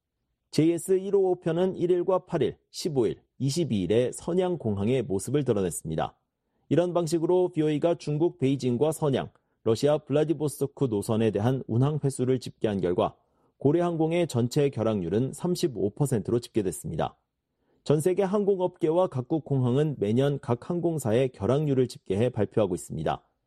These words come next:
하지만 항공편이 지체되는 경우는 있어도 실제 결항으로 이어지는 경우가 극히 드물어 일반적인 결항률은 일 에서 이 퍼센트대에 머물곤 합니다.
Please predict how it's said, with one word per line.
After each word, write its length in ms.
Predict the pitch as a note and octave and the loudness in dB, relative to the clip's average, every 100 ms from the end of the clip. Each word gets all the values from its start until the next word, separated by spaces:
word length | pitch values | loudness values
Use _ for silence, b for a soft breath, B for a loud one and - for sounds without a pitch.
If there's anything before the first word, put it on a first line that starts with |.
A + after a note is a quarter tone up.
| _ _ _ | _ _ _
하지만 300 | A2 A#2+ D3 | 0 2 0
항공편이 640 | C#3+ F3 F3 D#3 D3+ E3+ | 0 0 0 0 0 0
지체되는 600 | - A#2+ - C#3+ C#3 C3+ | -4 -4 0 0 2 0
경우는 380 | A#2 G2+ B2 B2+ | 0 0 2 0
있어도 460 | F#2 - G#2+ - - _ _ | -2 -2 -2 -2 -10 _ _
실제 420 | - F3+ E3 F3 E3+ | -4 -4 0 0 0
결항으로 520 | - A2+ D3+ C#3+ D3 | 0 2 4 4 2
이어지는 440 | A#2 B2+ B2 B2 | 2 0 0 0
경우가 500 | G#2+ F#2+ E2 G#2 A#2 | 0 -2 0 0 0
극히 340 | - A#2 - C#3 | -4 -8 -2 -4
드물어 380 | - B2 A2 - _ _ _ _ | -2 0 -2 -2 _ _ _ _
일반적인 580 | C3 D3+ E3+ D#3+ F3 E3 | 0 2 0 -2 -2 0
결항률은 600 | B2 B2+ B2+ F2+ A2+ C3+ - _ | 0 2 2 2 0 -2 -8 _
일 160 | D#3 | -2
에서 320 | D3+ D3 D#3 C3+ | 0 0 0 0
이 180 | - B2 | -2 -4
퍼센트대에 800 | - D#3+ D#3 C#3 C3 - F2+ | -2 -2 -2 -2 -4 0 0
머물곤 400 | A#2 F#2 A2 G#2 G2 | 2 2 2 0 0
합니다. 420 | D#2+ D#2 D#2+ | -2 -2 -4